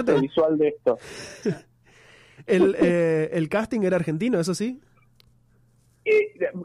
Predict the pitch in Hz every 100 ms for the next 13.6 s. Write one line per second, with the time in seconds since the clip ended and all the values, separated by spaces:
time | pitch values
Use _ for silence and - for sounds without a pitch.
0 | - 226 330 349 277 311 320 302 294 294
1 | - 202 - 170 135 - 156 151 131 117
2 | - 277 - _ - 160 151 143 - _
3 | _ - 156 151 151 143 143 139 135 143
4 | 143 143 131 127 127 - - _ _ _
5 | _ _ _ 202 202 190 185 175 175 170
6 | 165 165 165 190 180 214 254 226 247 226
7 | 208 190 185 185 175 226 208 196 220 262
8 | 269 254 262 - - 190 - 320 - 233
9 | - 269 254 170 170 247 170 123 - 101
10 | - _ _ 160 - 190 262 262 233 220
11 | 220 254 233 214 262 262 196 156 143 -
12 | 147 - 208 175 165 - 139 143 123 113
13 | 196 220 143 123 - 117